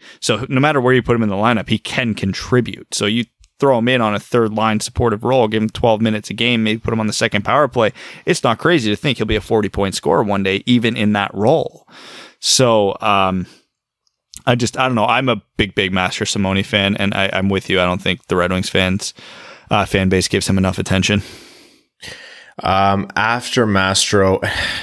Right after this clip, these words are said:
Speaker 2: <sighs> we, we'll talk about Svechnikov when we get to him, but, um, it, again, this isn't an indictment on him. It's not giving up on him, but I still don't have him next. I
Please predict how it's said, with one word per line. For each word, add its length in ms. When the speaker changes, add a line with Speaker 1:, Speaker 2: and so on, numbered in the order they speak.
Speaker 2:
<sighs> 500
we, 300
we'll 400
talk 220
about 160
Svechnikov 420
when 140
we 100
get 160
to 100
him, 120
but, 160
um, 440
it, 200
again, 320
this 220
isn't 360
an 200
indictment 480
on 140
him. 160
It's 120
not 160
giving 220
up 160
on 80
him, 180
but 120
I 40
still 280
don't 160
have 180
him 80
next. 340
I 460